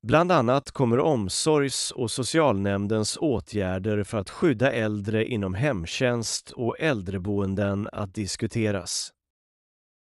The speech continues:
Andra viktiga frågor som tas upp är personalbrist inom L S S-boenden,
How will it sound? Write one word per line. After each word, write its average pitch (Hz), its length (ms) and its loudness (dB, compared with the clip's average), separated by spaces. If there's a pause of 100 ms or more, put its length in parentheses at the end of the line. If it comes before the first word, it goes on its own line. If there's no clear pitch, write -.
(200)
Andra 165 380 6
viktiga 120 500 2
frågor 120 560 4
som 110 260 0
tas 160 340 0
upp 110 280 -2
är 101 180 -2
personalbrist 120 1200 0
inom 104 440 0
L 131 220 0
S 107 320 -2
S-boenden, 104 1040 -2